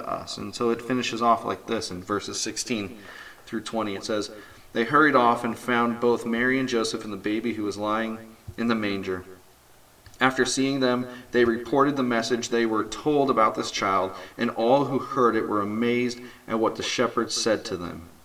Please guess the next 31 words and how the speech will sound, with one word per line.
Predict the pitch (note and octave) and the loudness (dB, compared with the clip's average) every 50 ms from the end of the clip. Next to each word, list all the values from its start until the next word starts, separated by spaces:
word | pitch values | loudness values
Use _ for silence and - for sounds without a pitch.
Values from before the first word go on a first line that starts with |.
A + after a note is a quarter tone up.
| - - _ _ - - - - - - - | -20 -20 _ _ -20 -20 -20 -20 -20 -6 -2
But | A#2+ A2+ | 0 2
Mary | A2+ A#2 A#2+ A#2 A#2 A#2+ B2 B2+ | 4 4 4 4 6 6 6 4
was | B2 A2 G2+ - | 4 2 0 -2
treasuring | - - - A2+ A2+ A2 A#2 A2+ G#2 G2+ | -4 -2 -2 -2 -2 -2 -2 -4 -4 -6
up | F#2+ - - | -6 -6 -2
all | G2+ G#2+ G#2 G#2+ A2+ | 0 2 4 4 2
these | A2+ A2+ G#2+ G2+ - | 2 0 -2 -4 -6
things | - - G#2+ F#2+ F#2 F#2+ F2+ - - | -6 -6 -6 -4 -4 -6 -8 -10 -10
in | - F#2+ F#2 | -10 -10 -8
her | F#2+ G#2+ G2+ | -6 -6 -8
heart | - - - G#2 G2 G2 - | -8 -8 -4 -2 -2 -2 -2
and | - F#2 F#2+ | -4 -6 -6
meditating | F#2+ F#2+ F#2+ F#2+ - - G2 F#2 F#2 F2+ | -4 -4 -4 -4 -4 -4 -4 -4 -4 -6
on | F2 E2+ F2+ F2 | -6 -8 -8 -8
them. | F#2 F#2 F#2 F#2 F2 - - - - - - - - - - - - | -10 -10 -10 -12 -14 -18 -20 -20 -20 -20 -20 -20 -20 -20 -20 -14 -8
The | - A#2 | -6 -4
shepherds | - - - C3 A#2+ A#2+ - C3+ C3 B2 A#2 | -4 -2 0 0 0 2 2 2 2 2 0
returned, | A#2+ A2 G#2 - - - A#2 A2 A2+ A2+ G#2+ G#2+ | -4 -4 -6 -6 -6 -4 -2 -2 -2 -4 -6 -6
glorifying | A2 A2 A2 A2 A2+ A#2+ B2 A#2+ - B2 A#2+ A#2+ A#2+ A#2 A2 | -8 -4 0 2 4 4 2 2 0 0 0 0 0 0 -2
and | G2+ F#2 | -4 -6
praising | - - A#2 A2 A2+ A2 A2+ A2 G#2 | -6 -4 -2 -2 -2 -2 -4 -2 0
God | G#2 G2 G2+ G2+ - | 2 2 2 0 0
for | - F#2+ F#2 - - - - | -4 -8 -8 -10 -12 -8 -4
all | G#2 G#2+ A#2+ A#2+ A2+ G2 F2 E2+ - - - - - - - - - - - - - - - - - - - _ - - - - | -2 0 2 2 2 2 0 -2 -4 -10 -14 -18 -20 -20 -20 -20 -20 -20 -20 -20 -20 -20 -20 -20 -20 -20 -20 _ -20 -20 -20 -8
things | - A#2+ A2+ G#2+ G2+ F#2 F2 | -4 -4 -2 -2 -2 -4 -4
that | G2+ G2+ F#2 - - G#2+ | -2 -2 -2 -4 -4 -6
they | A2 A2 A2 G#2 | -4 -4 -4 -4
had | G#2 G#2 F#2+ - | -4 -6 -6 -6
seen | - - A#2 G#2+ A2+ A#2 | -6 -6 -4 -4 -4 -4
and | A#2+ A#2 | -4 -4
heard, | A2+ A2 G2 F#2 F2+ F2 E2+ | -4 -4 -4 -2 -2 -4 -6